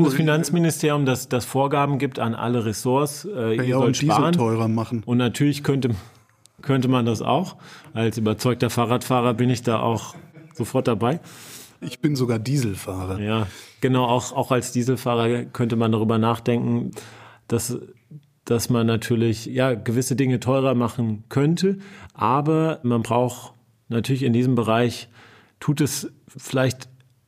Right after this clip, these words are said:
Speaker 1: erstmal dem wenigsten weh, wenn man da Geld nimmt, dem wenigsten im, im Sinne von Wählerstimmen.
Speaker 2: Mhm.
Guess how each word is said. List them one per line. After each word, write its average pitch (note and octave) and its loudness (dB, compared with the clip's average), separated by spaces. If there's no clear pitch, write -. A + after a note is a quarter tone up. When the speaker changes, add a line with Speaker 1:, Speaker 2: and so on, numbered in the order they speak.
Speaker 1:
erstmal B2 -2
dem A#2+ 2
wenigsten B2 -2
weh, C3+ 2
wenn D3 0
man D#3+ 0
da D#3+ 2
Geld D#3+ 0
nimmt, E3 -2
dem A#2 2
wenigsten A#2+ -2
im, A#2+ 0
im B2 0
Sinne B2 0
von A2+ -2
Wählerstimmen. D3+ 0
Speaker 2:
Mhm. B2+ 0